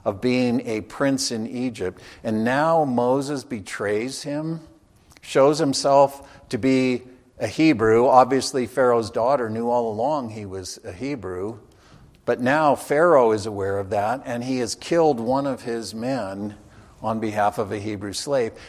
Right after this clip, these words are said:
and now he's slipped through his grasp. Who's Pharaoh gonna take out his rage on? Moses' brethren. Moses is not fearing the king, he's enduring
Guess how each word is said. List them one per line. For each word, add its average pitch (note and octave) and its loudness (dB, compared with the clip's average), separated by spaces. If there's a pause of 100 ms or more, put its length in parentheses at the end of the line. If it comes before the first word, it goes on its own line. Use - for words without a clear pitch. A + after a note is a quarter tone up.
and A2+ -2
now C#3 2
he's B2+ 2
slipped C#3+ 0
through A2+ -4
his G#2+ -4 (300)
grasp. F#2+ -2 (460)
Who's D#3+ 2
Pharaoh C3 6
gonna A#2 -2
take A#2+ -6
out A2 0
his G2+ -8
rage A2+ -6
on? D2+ -14 (1800)
Moses' F#2+ -6
brethren. D#2+ -4 (2500)
Moses D3 6 (440)
is B2+ 0
not D#3 0
fearing D3+ 0
the A2+ -4
king, A#2+ -4
he's A#2+ -6
enduring G#2 -6